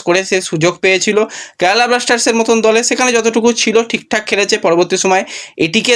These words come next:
দলে আসে, সেখানে এসে সে একদমই ফ্লপ, তাকে সুযোগ দেওয়াই হয়নি, মূলত সে বেঞ্চে ছিল। তার পরবর্তী সময় সে এটিকে বা এটিকে মোহনবাগান ছেড়ে চলে গিয়েছিল গোয়াতে, সেখানেও কিন্তু একটা তার দুর্দান্ত সিজন গিয়েছিল, সেখানেও যথেষ্ট ভালো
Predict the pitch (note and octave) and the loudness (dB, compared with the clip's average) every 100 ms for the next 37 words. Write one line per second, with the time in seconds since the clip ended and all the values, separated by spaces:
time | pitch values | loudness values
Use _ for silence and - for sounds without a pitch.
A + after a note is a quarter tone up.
0 | A3+ G#3+ A3 G#3 B3+ B3 - G3+ G#3 G#3+ | 2 2 2 2 -2 -2 -2 -2 0 0
1 | F#3 A#3 A#3 - A3+ - D3 E3 E3 G3+ | 0 -2 -4 -6 -6 -4 -4 0 0 0
2 | G3+ - G3 F#3+ - E3+ G3 F#3+ E3 E3+ | 0 2 2 2 -2 -4 -2 -2 0 2
3 | E3+ C3+ C#3+ G3 G#3 G#3+ C4+ - - - | 2 2 2 2 0 0 -2 -6 -14 0
4 | G#3+ A3 A#3+ A#3+ D#3 D3+ E3 D#3 - B2 | 0 2 0 0 0 -2 0 -2 0 0
5 | A#2+ F3 G3 A3 A3 A3 A3+ A3+ G#3+ A3 | 0 0 0 2 2 2 0 0 0 0
6 | A3 G#3 G#3+ - - D3+ D#3+ G#3+ A3+ G3+ | 0 0 0 -10 -6 -2 0 0 0 2
7 | F#3+ F3 F#3 F#3 D3+ F#3+ F#3+ F3+ G3 F#3 | 0 0 -2 0 2 2 2 2 0 -2
8 | F3 F#3+ - _ _ - C#3+ D#3+ F#3 G3 | -2 -2 -4 _ _ -2 0 2 0 0
9 | G#3 F3 C#3 D#3+ G3+ B3 B3 F3+ G3 A3 | 0 0 2 2 2 0 -4 -4 -2 -2
10 | A#3+ A#3+ A#3 A3+ A3+ A3 D#3+ D3 D3 F3+ | 0 0 0 0 -2 -2 -2 -2 0 0
11 | G3+ B3 A#3+ - - - - G3+ A3 A3 | 0 0 0 -2 -16 -6 -2 2 2 2
12 | F#3+ F#3+ - G#3 G3+ E3+ G3+ D#3+ C#3+ F#3 | 2 0 2 0 2 0 2 0 0 -2
13 | - D#3 - D#3+ | -2 -2 -2 -2